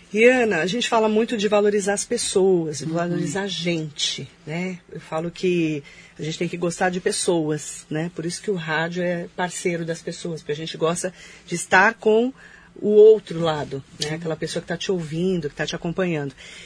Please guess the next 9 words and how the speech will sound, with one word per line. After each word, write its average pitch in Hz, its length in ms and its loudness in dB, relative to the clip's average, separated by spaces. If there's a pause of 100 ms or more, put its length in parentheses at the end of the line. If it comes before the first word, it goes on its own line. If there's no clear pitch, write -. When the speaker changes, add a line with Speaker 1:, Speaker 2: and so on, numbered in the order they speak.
(160)
Speaker 1:
E 190 100 -4
vocês 220 320 2
falam 233 220 -2
muito 240 260 -4
desse 240 240 -4
foco, 170 500 -2
né? 160 220 -6
De 170 120 -6
atender 185 640 -2